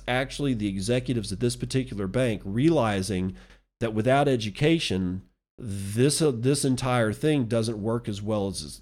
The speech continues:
as it should. So I'm actually kind of bullish here <laughs> on,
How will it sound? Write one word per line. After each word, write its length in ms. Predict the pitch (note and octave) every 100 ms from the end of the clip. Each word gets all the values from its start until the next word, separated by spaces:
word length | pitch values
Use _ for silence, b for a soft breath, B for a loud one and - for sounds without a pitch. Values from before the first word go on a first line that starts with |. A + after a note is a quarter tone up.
| -
as 280 | G#2+ F#2+ G2+
it 80 |
should. 440 | - C3 F2+ - - _ _ _ _
So 380 | - C3 A2 G2 - _ _ _ _ _ _ A#2
I'm 640 | D3+ A#3 B3+ B3+ G#3+ F3 -
actually 500 | C3+ F3 - F#3 D3
kind 400 | - D3+ E3 D3+
of 400 | C3 A2 A2+ G#2+
bullish 520 | A2+ F#3+ C#3 G#2 -
here 420 | B2+ A#2+ C3+ B2
<laughs> 40 | -
on, 400 | F3+ E3 C#3+